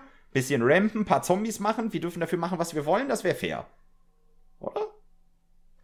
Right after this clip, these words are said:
Ja, ist okay. Oh, das ist so gut mit dem Cradle. Wir können jetzt halt noch adapten hier im gegnerischen Zug. Wir haben so viel Mana.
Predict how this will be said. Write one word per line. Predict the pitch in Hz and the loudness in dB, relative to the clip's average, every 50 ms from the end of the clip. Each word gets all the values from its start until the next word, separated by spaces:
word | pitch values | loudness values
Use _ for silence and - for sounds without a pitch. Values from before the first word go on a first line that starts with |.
| _ _ _ _ _ _ _ - - - - _ _ _ _ _ _ _ _ - - - | _ _ _ _ _ _ _ -20 -20 -20 -20 _ _ _ _ _ _ _ _ -20 -20 -14
Ja, | 147 147 156 156 170 185 208 254 320 349 339 - - - - - - - | -10 -4 0 2 6 6 8 8 6 4 2 -4 -14 -20 -20 -20 -14 -10
ist | 196 - | -8 -8
okay. | - - 185 185 196 226 294 302 - - - - - - - - - - _ - _ _ _ _ - - - - - - - - - - - | -2 4 6 6 8 6 6 2 0 -8 -20 -20 -20 -20 -20 -20 -20 -20 _ -20 _ _ _ _ -20 -20 -20 -20 -20 -20 -20 -20 -20 -14 -10
Oh, | 82 71 | -10 -10
das | 67 - 71 | -10 -10 -10
ist | - - | -10 -10
so | 85 | -8
gut | 82 104 95 - | -8 -8 -10 -8
mit | - - | -8 -6
dem | 80 85 | -6 -8
Cradle. | - - - 95 90 82 80 76 | -6 -2 0 0 0 2 0 0
Wir | 90 | 2
können | - 143 147 | 2 2 2
jetzt | - - | 2 2
halt | 147 131 | 2 2
noch | 123 120 120 | 2 2 0
adapten | 101 90 - 139 143 - - - 82 78 | 2 4 4 4 4 4 0 -8 -6 -6
hier | 69 80 82 78 | -4 -2 -4 -4
im | 78 | -2
gegnerischen | 73 76 76 - 80 73 73 71 - 82 - | -4 -6 -8 -8 -8 -8 -8 -8 -8 -10 -10
Zug. | - 78 - | -10 -4 2
Wir | 123 127 | 4 4
haben | 139 143 | 4 4
so | 123 131 190 233 240 | 6 8 8 8 8
viel | 240 - 226 196 175 | 4 2 2 2 4
Mana. | 156 160 165 165 143 113 110 131 156 175 | 4 4 4 4 4 4 2 0 0 -2